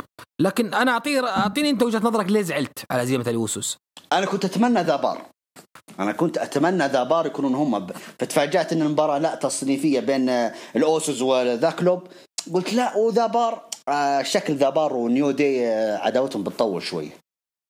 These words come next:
Speaker 2: حتى بعد الماني ذا بانك. لأن شفت اللي حصل حتى في مباراتهم ضد ذا ميز، دخلوا وشغالين ضد بعض. فأنا أتمنى ذا بار يعني لا ينشغل كثير برضه. يعني برضه يرجع على اللقب.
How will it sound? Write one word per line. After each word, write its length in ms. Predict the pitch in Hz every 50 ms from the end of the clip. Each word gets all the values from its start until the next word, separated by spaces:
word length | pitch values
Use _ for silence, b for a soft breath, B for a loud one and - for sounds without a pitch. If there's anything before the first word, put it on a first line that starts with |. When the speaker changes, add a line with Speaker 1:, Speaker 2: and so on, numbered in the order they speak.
| _ -
Speaker 2:
حتى 260 | - 131 - - 131 110
بعد 300 | 113 135 110 104 90 101
الماني 280 | 98 101 101 95 90
ذا 140 | 80 - 85
بانك. 340 | 78 - - - - - - - - - - - -
لأن 120 | 113 131 127
شفت 180 | - - -
اللي 120 | 147 139 131
حصل 360 | 131 - - - - 120 117
حتى 240 | - 120 120 120 107
في 100 | 120 117
مباراتهم 460 | 110 120 123 123 123 - 120 110 101 B B B B B B -
ضد 120 | 151 147
ذا 140 | 110 123 120
ميز، 300 | 120 131 135 127 120 -
دخلوا 500 | 101 143 151 - - 135 131 135 135 135
وشغالين 1200 | 135 131 123 113 110 107 107 104 104 101 101 98 - 123 113 98 117 120 120 131 147 139 131 120 117
ضد 280 | 110 107 123 110 107
بعض. 320 | 113 139 131 127 123 - B B B B B B -
فأنا 320 | 202 208 214 208 202 202
أتمنى 440 | 190 - 208 196 226 226 202 160 147
ذا 160 | 139 147 143
بار 240 | 151 175 175 170 156
يعني 460 | 135 135 143 143 143 143 143 127 123
لا 160 | 127 156 180
ينشغل 340 | 185 175 - - 147 120 110
كثير 320 | - - - 139 120 104
برضه. 280 | 92 98 90 82 78 - - - _ _ _ _ - 101
يعني 300 | 110 104 127 135 127 127
برضه 300 | 123 139 147 139 127 139
يرجع 260 | 156 143 - 131 101
على 140 | 117 113 110
اللقب. 360 | 104 104 107 - 101 92